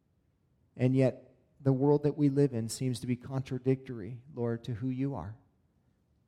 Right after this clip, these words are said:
And I just ask you to give us greater, deeper understanding of, of that tonight as we've went through the scriptures. Use your word, Lord, to shape us. Let us not get our worldview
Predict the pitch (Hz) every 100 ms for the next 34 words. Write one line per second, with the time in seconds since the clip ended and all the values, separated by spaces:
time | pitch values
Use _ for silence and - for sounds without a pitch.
0 | _ - 117 117 120 117 131 135 - 120
1 | 131 - 131 120 110 - - 131 123 113
2 | - 127 127 127 123 - 131 131 120 127
3 | 120 113 - 123 127 120 110 101 - _
4 | _ _ _ _ - 120 117 113 95 -
5 | 117 110 113 113 - 123 117 123 120 -
6 | - _ - 123 123 - 123 120 - 113
7 | - 113 107 143 160 165 156 120 117 113
8 | 117 117 117 - _ _ _ _ - 120
9 | 135 123 - 117 120 - 139 143 139 143
10 | 143 156 160 - 131 151 147 143 139 151
11 | 156 156 131 123 117